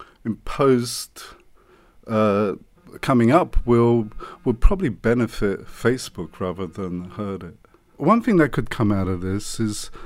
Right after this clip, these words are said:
that, I mean, all these extra expenses now, they've gotta hire all these editors and so, well, th-,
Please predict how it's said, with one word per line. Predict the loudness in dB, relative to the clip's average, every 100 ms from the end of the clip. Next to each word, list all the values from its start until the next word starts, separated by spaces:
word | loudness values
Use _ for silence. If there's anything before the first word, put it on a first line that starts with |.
| -12 -8
that, | -2 2 4 2 0 -8 -12 -14 -14 -16 -16 -18 -14 -8
I |
mean, | -4 -4 -4
all | -4
these | -2 -2
extra | -4 -4 -4
expenses | -6 -2 0 0 -4 -6 -4
now, | 0 0
they've | 0 -2
gotta | -2 -2
hire | -2 -2
all | -2
these | -4 -2
editors | -2 -2 -4 -8 -8
and | -8
so, | -6 -6 -8 -18 -8
well, | -2 -2
th-, | -2 -10